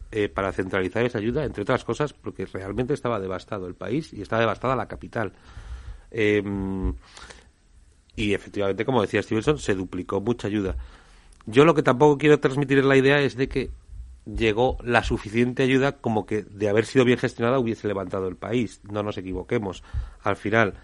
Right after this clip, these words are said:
la ayuda internacional parece de mucho volumen, pero si lo comparamos con un presupuesto como el de España, sería anecdótico y nadie esperaría que con esos fondos, eh, se pudiese levantar un país, ¿no? Entonces, eh, lo que Haití necesita es un plan Marshall, ¿no? Son muchos años de mucha inversión y de muy bien realizada.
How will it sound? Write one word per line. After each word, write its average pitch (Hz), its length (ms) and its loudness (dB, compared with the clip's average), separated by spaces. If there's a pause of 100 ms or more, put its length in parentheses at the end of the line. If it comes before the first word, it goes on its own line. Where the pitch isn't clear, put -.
(320)
la 104 140 2
ayuda 110 200 6
internacional 110 420 0
parece 104 340 -2
de 107 80 0
mucho 110 260 -4
volumen, 110 440 0 (460)
pero 104 160 4
si 101 140 -4
lo 98 80 0
comparamos 101 560 -2
con 104 140 0
un 107 100 0
presupuesto 107 800 0
como 104 260 -4
el 101 80 -4
de 104 60 0
España, 117 520 0 (120)
sería 107 420 0
anecdótico 104 640 -2
y 101 40 -2
nadie 104 200 0
esperaría 101 460 -2
que 104 100 -4
con 95 140 -4
esos 95 240 -6
fondos, 101 460 -2 (760)
eh, 95 380 0
se - 160 -10
pudiese 95 360 -4
levantar 95 480 -4
un 90 100 -10
país, 92 400 -12
¿no? 139 200 -12
Entonces, 104 460 -8 (480)
eh, 110 400 4
lo 104 140 -2
que 110 80 2
Haití 101 280 2
necesita 113 340 4
es - 40 -2
un 127 140 0
plan 123 180 6
Marshall, 113 400 4
¿no? 123 140 0
Son 113 100 0
muchos 117 380 4
años 135 260 4
de 104 140 2
mucha 120 260 4
inversión 127 400 2
y 135 80 2
de 104 140 0
muy 113 240 4
bien 101 280 -4
realizada. 95 500 -6